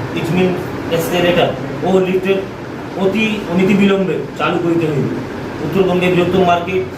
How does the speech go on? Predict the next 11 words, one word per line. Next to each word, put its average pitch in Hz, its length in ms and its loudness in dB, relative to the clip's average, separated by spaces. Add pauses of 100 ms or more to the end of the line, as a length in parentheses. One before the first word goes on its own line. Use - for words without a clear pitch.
(100)
সেতু 170 200 -6
প্লাজা 170 380 4 (320)
সৌন্দর্য 180 460 0
বর্ধন 170 300 2 (120)
কল্পে 175 320 0 (260)
মার্কেটের 180 500 2 (200)
সম্মুখভাগে, 165 540 2 (420)
সম্মুখভাগে 175 540 0 (160)
গ্লাস 180 200 2 (120)
পরিবর্তন 185 400 -4 (520)
সহ 175 200 4